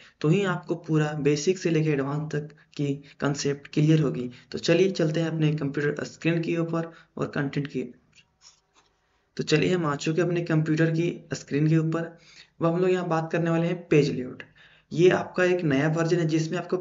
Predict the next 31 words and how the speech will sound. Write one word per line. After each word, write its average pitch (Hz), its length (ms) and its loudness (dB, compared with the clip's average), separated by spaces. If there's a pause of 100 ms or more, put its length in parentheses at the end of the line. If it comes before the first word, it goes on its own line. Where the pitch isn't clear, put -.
पेज 165 220 4
लेआउट 170 300 0
को 165 80 -2
दो 151 200 0
टुकड़ों 156 340 2
में 165 160 2
बांट 143 180 0
चुका - 240 -6
है। 160 120 -2
प-, 147 160 -2
दूसरा 151 360 -2
आपका 160 240 -4
पहला 156 300 -4
है 165 200 -4
डिजाइन 135 400 0
टाइप, 165 300 -4
दूसरा 165 240 -2
आपका 156 240 -4
है 156 200 -8 (400)
लेआउट 135 380 4
टाइप। - 260 -10 (260)
तो 143 60 -4
सबसे 156 300 -6
पहले 180 260 2
हम 180 80 -2
यहाँ 175 200 -6
बात 156 240 0
करेंगे 165 300 0
डिजाइन 135 420 -2
टाइप - 240 -16
की। - 160 -6